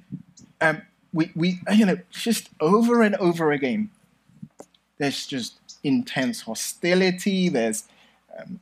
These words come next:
all, all, all the pandemic, everything, and we've seen and heard it so much,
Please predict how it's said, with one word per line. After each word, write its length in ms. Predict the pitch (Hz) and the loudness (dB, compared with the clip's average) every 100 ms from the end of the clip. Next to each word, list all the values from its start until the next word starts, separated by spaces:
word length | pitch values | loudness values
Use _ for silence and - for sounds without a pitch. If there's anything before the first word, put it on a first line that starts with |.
| - | -8
all, 260 | 151 139 139 | 0 0 0
all, 180 | 139 - | -4 -6
all 120 | 123 | -8
the 120 | 117 | -8
pandemic, 800 | - 131 120 120 190 196 180 - - | -6 -2 -2 0 0 2 -2 -8 -4
everything, 760 | 185 202 208 185 180 170 143 | 0 0 2 0 0 -4 -2
and 260 | 156 143 - _ _ - | 0 -2 -4 _ _ 0
we've 180 | 151 - | 0 0
seen 420 | - 196 196 202 | 0 2 4 2
and 140 | 175 | 2
heard 280 | 165 170 160 | 2 4 4
it 120 | 143 | 0
so 380 | - - 190 190 | -4 -2 0 2
much, 460 | 180 160 143 - | 2 2 0 -8